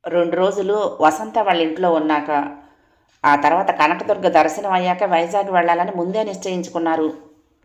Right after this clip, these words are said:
ఇప్పుడు ముందు తమ ఇంటికి వెళ్ళాలా లేక గుడికి తీసుకువెళ్ళాలా అన్న ఆలోచనలో ఉంది వసంత. ఆ వీధిలో ఎవరింట్లోనో పూజ అయింది కాబోలు. గంట గణగణ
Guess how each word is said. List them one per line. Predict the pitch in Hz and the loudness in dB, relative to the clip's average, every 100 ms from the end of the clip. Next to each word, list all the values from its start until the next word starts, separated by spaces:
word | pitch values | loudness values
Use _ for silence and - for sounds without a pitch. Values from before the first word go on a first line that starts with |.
| _ _ _ _ | _ _ _ _
ఇప్పుడు | 165 - 170 156 147 - - - | -10 -4 0 2 0 -4 -14 -4
ముందు | 170 233 254 | -2 0 2
తమ | - 156 | 2 2
ఇంటికి | 180 202 - | 0 -6 -4
వెళ్ళాలా | 185 170 170 180 233 | 0 2 2 0 -2
లేక | 220 196 | -2 0
గుడికి | 165 147 175 214 285 | -2 -2 -4 -4 -6
తీసుకువెళ్ళాలా | 247 202 - 190 175 175 180 | -6 -8 -2 0 2 0 0
అన్న | 170 160 | 0 -2
ఆలోచనలో | 156 180 180 170 156 156 | -2 -2 -4 -4 -2 -2
ఉంది | 147 | -2
వసంత. | 147 143 165 160 147 143 - - _ _ _ _ _ - | -2 -2 -4 -4 -4 -6 -14 -20 _ _ _ _ _ 4
ఆ | 160 | 6
వీధిలో | 165 175 190 196 202 | 6 4 0 2 2
ఎవరింట్లోనో | 240 175 170 180 180 170 185 | 6 6 6 0 0 0 0
పూజ | 196 196 220 226 | -2 -2 2 2
అయింది | 190 175 175 | 2 0 0
కాబోలు. | 160 156 160 156 220 285 - - _ _ _ _ - | 0 2 2 2 0 -4 -6 -20 _ _ _ _ -2
గంట | 156 156 165 | 4 4 2
గణగణ | 190 160 147 165 175 | 0 2 2 2 0